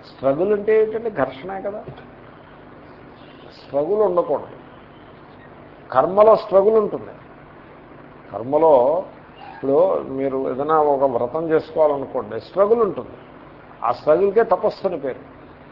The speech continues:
బ్రేక్ఫాస్ట్ చేయకూడదు, బ్రేక్ఫాస్ట్ మానేస్తారు. కాఫీ తాగకూడదని కూడా కండిషన్ పెట్టాడు అనుకోండి ఆ పురోహితుడు, మనం బ్రేక్ఫాస్ట్ అయితే మానేయచ్చు, కానీ కాఫీని ఎలాగ మానేయడం?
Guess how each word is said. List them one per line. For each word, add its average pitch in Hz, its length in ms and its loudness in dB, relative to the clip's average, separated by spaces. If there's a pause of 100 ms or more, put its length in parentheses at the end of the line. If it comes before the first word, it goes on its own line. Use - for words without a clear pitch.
(180)
బ్రేక్ఫాస్ట్ 160 560 2
చేయకూడదు, 120 640 0 (680)
బ్రేక్ఫాస్ట్ 151 480 -2
మానేస్తారు. 135 600 -6 (1120)
కాఫీ 151 300 4
తాగకూడదని 180 640 4
కూడా 180 200 4
కండిషన్ 175 480 0
పెట్టాడు 175 300 0
అనుకోండి 165 340 0
ఆ - 20 8
పురోహితుడు, 151 640 0 (640)
మనం 139 160 -8
బ్రేక్ఫాస్ట్ 143 560 -2
అయితే 175 180 -2
మానేయచ్చు, 170 560 -2
కానీ 180 240 0 (100)
కాఫీని 147 440 0
ఎలాగ 180 240 2
మానేయడం? 175 480 -4